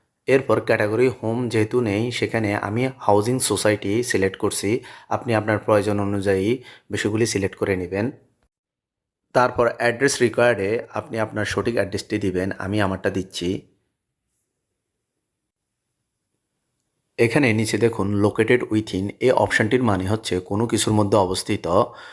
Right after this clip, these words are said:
উদাহরণ হিসেবে বলা যায়, একটি দোকান একটি শপিং মলের মধ্যে অবস্থিত। তো যেহেতু এটি একটি বাড়ি, তো আমি লিখব বাড়িটি যে গ্রাম, উপজেলা বা জেলা অবস্থিত,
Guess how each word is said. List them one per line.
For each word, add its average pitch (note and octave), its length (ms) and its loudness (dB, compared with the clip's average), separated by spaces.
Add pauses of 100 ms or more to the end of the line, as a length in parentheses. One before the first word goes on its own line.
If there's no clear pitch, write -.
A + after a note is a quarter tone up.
(360)
উদাহরণ B2+ 400 4
হিসেবে A#2 300 -4
বলা A#2+ 240 2
যায়, G#2 380 -2
একটি C3 280 -2
দোকান A#2 340 2
একটি G#2+ 240 0
শপিং A2 320 2
মলের A2 300 0
মধ্যে G#2+ 260 0
অবস্থিত। F#2+ 640 0 (800)
তো D3 360 6 (140)
যেহেতু B2+ 300 2
এটি C3+ 300 2
একটি B2+ 200 2
বাড়ি, A2+ 440 0
তো A2+ 200 -2
আমি G#2+ 240 0
লিখব A2 460 2
বাড়িটি G#2+ 500 -2
যে A2 260 -2
গ্রাম, G#2 500 -2
উপজেলা A2 520 0
বা G#2+ 140 2
জেলা G#2 300 2
অবস্থিত, G2 560 -4